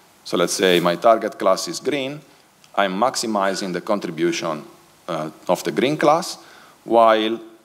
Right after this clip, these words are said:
minimizing the contribution of the competing class or the actual class that is assigned to the sample. So if the sample is blue and it is correctly classified, you start from the blue class, you reduce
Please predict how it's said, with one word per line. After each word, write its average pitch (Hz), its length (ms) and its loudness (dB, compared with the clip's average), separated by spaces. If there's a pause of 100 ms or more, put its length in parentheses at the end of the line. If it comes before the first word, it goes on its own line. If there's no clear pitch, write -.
minimizing 92 840 -2 (200)
the 82 280 -6
contribution 92 560 -4
of 80 160 -8
the 78 80 -10
competing 80 480 -6
class - 400 -6 (100)
or 85 140 -2
the - 200 -4
actual 92 300 0
class 80 320 -6
that - 180 -16
is 76 140 -12
assigned 76 400 -8
to 80 60 -14
the 76 80 -12
sample. - 400 -12
So - 120 -6
if 85 140 -4
the 92 80 -4
sample 101 540 2
is 82 160 -10
blue 135 340 0 (300)
and 92 120 -2
it 87 80 -4
is 85 120 -4
correctly 110 420 0
classified, 139 640 0 (340)
you 101 80 -6
start 87 300 0
from 82 160 -10
the 80 60 -10
blue 143 200 -2
class, 143 380 0
you 107 100 -2
reduce 110 640 0